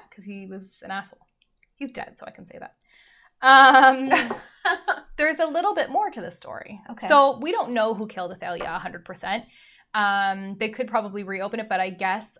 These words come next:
Speaker 1: most of the evidence went missing.
Speaker 2: Of course it is.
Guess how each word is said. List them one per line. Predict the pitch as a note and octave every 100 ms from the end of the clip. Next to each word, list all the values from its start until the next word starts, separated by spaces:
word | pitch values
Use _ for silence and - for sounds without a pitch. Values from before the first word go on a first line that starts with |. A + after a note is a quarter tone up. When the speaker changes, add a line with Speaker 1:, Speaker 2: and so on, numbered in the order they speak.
| _
Speaker 1:
most | G3+ G3 G#3 -
of | D4+ C4+
the | G3+ G3 F#3
evidence | - F#3 G3+ G3+
went | G3 G3 F#3
missing. | G3 G3 G#3 B3 B3 A3 G3 F#3+ A3 A3+ _
Speaker 2:
Of |
course | - B3+
it | G#3+ -
is. | G#3 - -